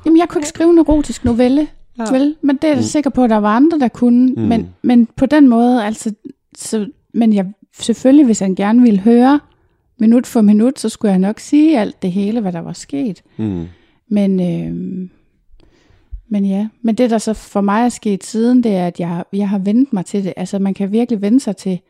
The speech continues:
Speaker 1: øhm,
Speaker 3: Jamen, der er jo grund til, at der er også mange, der bliver i dårlige forhold i flere år, ikke?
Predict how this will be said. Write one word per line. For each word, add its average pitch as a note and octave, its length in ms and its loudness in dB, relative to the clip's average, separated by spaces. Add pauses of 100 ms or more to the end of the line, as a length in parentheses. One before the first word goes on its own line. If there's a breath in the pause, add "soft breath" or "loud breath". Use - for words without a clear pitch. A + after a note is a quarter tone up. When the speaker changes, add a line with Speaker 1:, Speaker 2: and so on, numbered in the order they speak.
(800)
Speaker 1:
øhm, E3 540 -8 (1080)
Speaker 3:
Jamen, - 80 -14
der - 80 -10
er F#2 40 -6
jo F2+ 40 -10
grund G2+ 160 -8
til, F#2+ 80 -8
at F#2 40 -6
der F2 60 -4
er F2 40 -4
også F2 160 -10
mange, F#2+ 120 -8
der F#2 60 -8
bliver F#2 160 -6
i F2 40 -6
dårlige F#2 260 -6
forhold F#2 260 -10
i F#2 40 -10
flere F#2+ 180 -8
år, G2+ 180 -12
ikke? G#2 120 -18